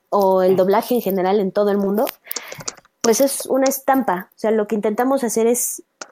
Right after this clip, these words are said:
es copiar el original o intentar plasmar el original en o-, en, en un lenguaje diferente.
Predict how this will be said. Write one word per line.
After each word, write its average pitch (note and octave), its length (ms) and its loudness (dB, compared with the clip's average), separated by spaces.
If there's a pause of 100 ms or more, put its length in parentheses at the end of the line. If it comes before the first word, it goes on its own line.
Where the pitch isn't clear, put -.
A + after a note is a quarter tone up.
(120)
es - 440 -4 (1000)
copiar A#3+ 440 2
el B3+ 140 4
original G3+ 520 -2 (120)
o G3 100 -2
intentar G3+ 600 2 (380)
plasmar A#3 560 0
el B3+ 120 4
original G#3 440 -2
en A3 120 0
o-, - 160 -6
en, G3 300 -4
en G3 160 -2
un G#3 100 0
lenguaje G#3 380 0
diferente. F#3 480 -4